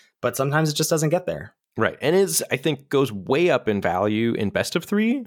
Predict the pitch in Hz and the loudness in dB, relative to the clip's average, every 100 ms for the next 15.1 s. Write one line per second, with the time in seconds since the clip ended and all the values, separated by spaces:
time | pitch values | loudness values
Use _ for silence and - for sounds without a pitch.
0 | - 113 113 107 107 - 107 98 92 90 | -4 2 2 2 0 0 0 2 0 -4
1 | - - 107 98 92 98 95 92 - _ | -8 -2 -2 -2 0 2 2 0 -6 _
2 | 101 107 113 151 160 170 190 196 - _ | -4 -2 0 0 0 2 2 0 -4 _
3 | - 131 135 190 233 - - - - _ | -2 0 0 -2 -2 -2 -6 -8 -16 _
4 | - 160 160 196 196 156 127 139 151 - | -4 0 0 0 -2 0 0 2 -2 -6
5 | _ _ _ 107 156 143 120 - 196 165 | _ _ _ -4 -2 -2 -2 0 -2 0
6 | 107 123 107 90 87 151 143 98 85 82 | 0 0 0 0 0 2 0 -2 -4 -4
7 | 90 107 - 220 247 135 131 - - - | -4 -4 -4 -2 -2 0 -2 -2 -6 -8
8 | - - - - _ 139 131 104 - 170 | -8 -12 -14 -16 _ -2 0 -2 -2 0
9 | 170 117 117 156 156 143 160 185 147 156 | 0 0 0 -2 -2 0 2 2 0 0
10 | 139 127 127 127 123 - 160 156 220 220 | 0 0 0 2 -2 -2 -2 2 2 4
11 | 190 165 - 147 135 147 143 135 - 139 | 2 0 -2 0 2 2 2 0 -2 0
12 | 127 117 110 117 113 113 98 117 175 151 | 0 0 0 -2 -2 -6 -4 -2 0 0
13 | 120 104 - 104 95 98 127 127 170 170 | -2 -4 -6 -6 -6 -8 -8 -2 0 2
14 | 180 170 180 170 170 170 170 180 185 180 | 0 0 2 2 2 0 2 2 2 0